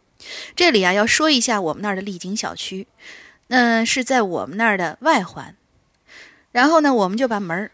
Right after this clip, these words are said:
关了，载着那个女的去丽景小区了。因为那天是鬼节嘛，气氛呐，就不是特别好，所以一路上我们也没说话。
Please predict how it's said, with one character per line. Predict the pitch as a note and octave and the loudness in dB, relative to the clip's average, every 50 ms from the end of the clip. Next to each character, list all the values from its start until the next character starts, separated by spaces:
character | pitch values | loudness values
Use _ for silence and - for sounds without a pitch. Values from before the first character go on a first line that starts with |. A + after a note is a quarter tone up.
| _ _ _ | _ _ _
关 | - B3+ B3 B3+ B3+ | 2 4 4 4 4
了， | B3 G#3 - _ _ _ _ _ | 2 0 -2 _ _ _ _ _
载 | - F#3+ D#3+ A#2+ C3+ | -2 0 0 0 0
着 | E3+ | -2
那 | F#3+ A3 G#3 | -4 -2 -2
个 | G#3 | -4
女 | G3 F3+ D3 - | -4 -6 -8 -10
的 | - C#3 D3 | -10 -12 -10
去 | - - - | -8 -8 -6
丽 | E3 D#3+ D3+ | -6 -8 -8
景 | - E3 F3 | -10 -12 -14
小 | F3+ F#3 - - | -16 -16 -14 -12
区 | - - - D3+ | -12 -12 -12 -12
了。 | D3 - - _ _ _ _ _ _ _ _ _ _ _ - - F3 | -16 -18 -20 _ _ _ _ _ _ _ _ _ _ _ -12 -12 -10
因 | - F3+ F#3+ G3 | -8 -6 -4 -2
为 | G3+ G3 | 0 0
那 | G3 F3 | 0 -2
天 | E3+ F#3 G3+ | -2 -4 -4
是 | - A#3+ | -4 -4
鬼 | - - F#3+ E3+ | -4 -6 -8 -8
节 | - - - - - A#2+ D#3 | -8 -10 -10 -10 -10 -10 -6
嘛， | G3 G3+ - - - - - - - - - _ _ _ _ _ _ _ _ _ _ _ | -6 -6 -6 -8 -12 -14 -14 -14 -14 -16 -20 _ _ _ _ _ _ _ _ _ _ _
气 | - - - F4+ D4 A3 | -6 -6 -4 -2 -2 -2
氛 | - F3 D3 | -4 -6 -12
呐， | C#3+ C#3+ - - - _ _ _ | -14 -16 -16 -18 -20 _ _ _
就 | - - B3+ | -10 -10 -6
不 | - C#4 | -4 -4
是 | D4+ | -6
特 | D4 - C#4+ | -4 -6 -6
别 | C4+ D4+ | -6 -6
好， | E4 - - - - - - - - _ _ _ _ _ _ _ - - - - | -6 -8 -12 -14 -16 -18 -18 -20 -20 _ _ _ _ _ _ _ -16 -16 -14 -8
所 | - - E4+ | -2 0 0
以 | F4+ D4 A#3 | 0 0 0
一 | A3+ A#3+ D4 | 0 2 4
路 | D#4+ F4+ E4 | 6 6 6
上 | C#4+ C#4 A#3 G3 | 4 2 0 -2
我 | E3+ C3 | -4 -6
们 | F3+ B3 | -4 -4
也 | A#3 | -2
没 | G3+ A#3+ | -2 -2
说 | C4 - C#4+ | 0 0 -2
话。 | C#4+ D4+ C#4+ A3+ - | -2 -2 -8 -8 -10